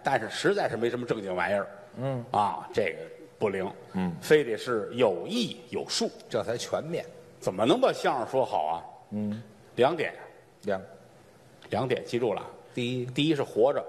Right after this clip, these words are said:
Speaker 2: 活着。
Speaker 1: 第二是忍着。
Speaker 2: 不，这，这两点就算。
Speaker 1: 你看，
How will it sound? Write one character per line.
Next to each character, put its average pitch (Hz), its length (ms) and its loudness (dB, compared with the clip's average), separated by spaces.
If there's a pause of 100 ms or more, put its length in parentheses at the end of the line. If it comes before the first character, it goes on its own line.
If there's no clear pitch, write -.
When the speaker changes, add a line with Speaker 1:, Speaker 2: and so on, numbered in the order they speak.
(1800)
Speaker 2:
活 311 480 6
着。 - 120 -4 (600)
Speaker 1:
第 131 100 4
二 135 220 6
是 101 300 0 (240)
忍 92 560 2
着。 113 140 4 (840)
Speaker 2:
不， 170 80 2
这， 233 240 2
这 247 200 4
两 180 220 0
点 127 240 0
就 139 140 -2
算。 135 240 0 (160)
Speaker 1:
你 120 180 2
看， 220 320 0